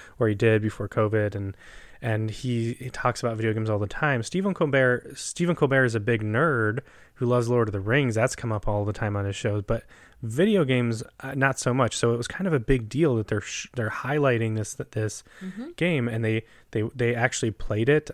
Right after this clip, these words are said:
Speaker 1: on set, and they named a planet after him, or, uh, like, a creature after him, or something like
Speaker 2: Yeah.
Speaker 1: that. Um, and I remember us watching it and talking about it. That was right around the time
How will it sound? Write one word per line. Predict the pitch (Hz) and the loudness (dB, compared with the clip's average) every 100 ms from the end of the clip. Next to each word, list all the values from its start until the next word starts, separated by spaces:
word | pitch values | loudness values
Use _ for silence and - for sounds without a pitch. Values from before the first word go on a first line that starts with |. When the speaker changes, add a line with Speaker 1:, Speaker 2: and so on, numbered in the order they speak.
| - | -6
Speaker 1:
on | 113 117 117 110 | -2 -2 -2 -6
set, | - - 117 123 - | -8 -2 0 0 -4
and | - 110 104 104 101 - - | -6 -4 -4 -4 -8 -10 -18
they | - 104 | -6 -4
named | 110 113 | -2 -2
a | 104 | -4
planet | - 127 127 127 | -2 0 0 2
after | 123 120 127 | 0 0 -4
him, | 123 120 | -2 -2
or, | 123 120 | 0 0
uh, | 110 | 2
like, | 107 101 | 0 -2
a | 101 | -6
creature | - 135 127 135 | -4 -4 -2 -2
after | 120 - | -2 -4
him, | 123 120 | -6 -4
or | |
something | 117 123 123 | -4 -6 -4
like | 120 120 | -4 -2
Speaker 2:
Yeah. | 120 117 120 - - - - _ - | -2 -2 -2 -10 -20 -20 -20 _ -4
Speaker 1:
that. | 131 | 0
Um, | 120 110 104 101 _ _ _ _ _ | 2 0 -4 -6 _ _ _ _ _
and | 135 127 | 0 2
I | 127 | 4
remember | 131 139 151 139 | 4 4 4 2
us | 120 135 | 2 2
watching | 127 123 - 127 | 4 2 2 -2
it | |
and | 113 | -2
talking | - 123 127 117 | 0 -2 0 0
about | 104 | 0
it. | 104 | 2
That | 117 | 2
was | 190 - | 2 2
right | 117 131 | 2 4
around | 123 | 2
the | 117 | 0
time | - 120 117 113 110 | 0 0 2 0 -4